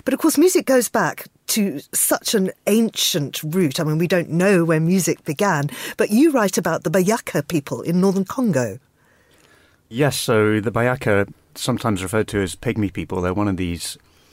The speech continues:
Speaker 2: they go back a very long way, probably at least tens of thousands of years, and they have a extraordinary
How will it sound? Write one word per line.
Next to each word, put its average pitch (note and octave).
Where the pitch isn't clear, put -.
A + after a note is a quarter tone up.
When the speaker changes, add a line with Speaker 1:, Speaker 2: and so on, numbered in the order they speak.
Speaker 2:
they A#2+
go B2+
back A2
a G#2+
very G#2+
long F#2+
way, E2
probably G#2+
at -
least A2+
tens G#2
of F2
thousands F#2
of E2+
years, D#2+
and G2
they C3+
have C#3+
a G#2
extraordinary A2